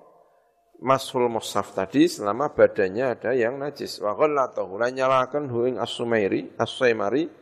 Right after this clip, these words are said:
sapa ashabuna, sapa pira-pira sahabat kita. Fi hadza ing dalam ikilah haram,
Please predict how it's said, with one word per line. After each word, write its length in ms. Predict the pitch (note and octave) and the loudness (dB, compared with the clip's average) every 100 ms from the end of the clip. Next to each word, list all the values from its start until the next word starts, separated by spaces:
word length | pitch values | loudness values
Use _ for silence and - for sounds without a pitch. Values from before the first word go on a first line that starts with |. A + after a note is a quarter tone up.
| - _ _ _ _ | -20 _ _ _ _
sapa 400 | - A#2+ A2 A2 | -4 -2 0 0
ashabuna, 560 | - A#2+ G#2+ A#2 C3+ C3 | 0 -4 -2 0 -2 -2
sapa 240 | A2+ A2+ | 0 2
pira-pira 480 | A2 G#2+ G#2+ A2 A2+ | 2 0 0 0 -2
sahabat 480 | - G#2 G2+ G2+ G2 | 0 -2 0 -2 -4
kita. 320 | - C#3 - - _ - - _ _ _ _ | 0 0 0 -12 _ -20 -20 _ _ _ _
Fi 160 | C#3+ | 0
hadza 480 | C#3 C3 B2 C#3+ C#3 | 2 2 2 2 2
ing 80 | C3 | 0
dalam 240 | A#2+ B2 | -2 -2
ikilah 320 | A#2+ B2+ B2+ - | -2 0 0 0
haram, 400 | A#2 G#2+ F2+ | 0 0 -2